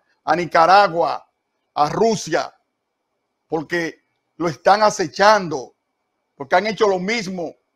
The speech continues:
que ta-, que hacía Cuba, porque tienen el mismo formato de Cuba. Cuando Cuba, la, los Estados Unidos le descubrieron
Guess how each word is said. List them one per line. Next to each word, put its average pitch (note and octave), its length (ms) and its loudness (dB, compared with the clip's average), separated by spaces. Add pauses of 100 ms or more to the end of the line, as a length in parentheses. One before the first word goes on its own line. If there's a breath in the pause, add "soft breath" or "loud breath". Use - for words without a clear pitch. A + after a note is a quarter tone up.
(260)
que D3+ 120 -8
ta-, F3 200 0
que F3 80 -4
hacía G3+ 340 2
Cuba, A3 360 2
porque E3 200 -6
tienen G3+ 240 -2
el G3+ 60 -4
mismo G#3 240 -2
formato G3 500 0
de F3+ 120 -6
Cuba. G3 440 -2 (840)
Cuando D#3 320 -6
Cuba, G3 440 4 (560)
la, E3 180 0 (120)
los E3+ 460 -6
Estados G#3 480 2
Unidos G#3 340 -2
le G3 120 -2
descubrieron F#3 760 -4